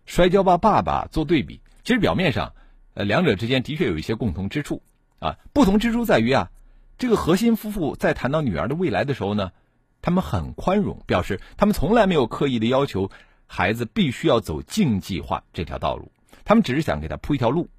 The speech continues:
说选不选择完全看他自己的意愿。我注意到新闻报道里边有一个细节，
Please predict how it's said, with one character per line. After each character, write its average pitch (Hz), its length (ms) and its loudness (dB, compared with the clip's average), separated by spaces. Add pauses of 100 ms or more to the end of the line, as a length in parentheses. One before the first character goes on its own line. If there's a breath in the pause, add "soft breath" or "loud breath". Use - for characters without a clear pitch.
说 196 160 2
选 107 220 2
不 190 60 0
选 69 200 -2
择 - 220 -8 (180 soft breath)
完 113 180 2
全 117 160 -4
看 107 160 -4
他 107 120 -2
自 113 160 -4
己 - 120 -12
的 - 100 -10
意 95 100 -4
愿。 73 180 -8 (1300 soft breath)
我 135 160 4
注 220 80 2
意 208 80 4
到 160 100 10
新 175 140 2
闻 170 80 0
报 160 120 6
道 143 120 6
里 104 80 2
边 107 100 2
有 85 60 0
一 78 80 -6
个 95 80 -8
细 104 180 -6
节， - 180 -16